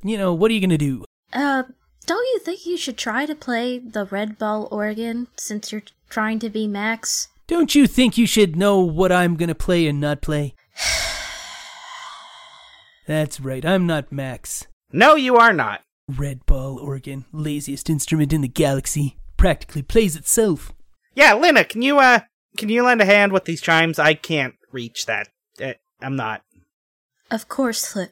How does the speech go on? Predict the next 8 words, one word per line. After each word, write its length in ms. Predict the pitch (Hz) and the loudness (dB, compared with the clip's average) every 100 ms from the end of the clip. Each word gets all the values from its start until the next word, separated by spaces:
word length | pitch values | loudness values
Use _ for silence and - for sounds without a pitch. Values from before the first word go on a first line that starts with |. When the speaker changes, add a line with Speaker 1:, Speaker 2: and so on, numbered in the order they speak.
| _ | _
Speaker 2:
T. 300 | - 175 185 _ _ _ _ _ | -14 -12 -16 _ _ _ _ _
And 140 | 190 | -10
then 260 | 185 180 185 | -8 -10 -12
she 240 | - 202 185 | -10 -8 -6
starts 500 | - 185 170 - - | -4 -4 -4 -8 -8
hanging 540 | 196 214 214 208 196 | -6 -4 -2 -4 -4
them 160 | 185 180 | -6 -4
up. 260 | 180 175 | -4 -4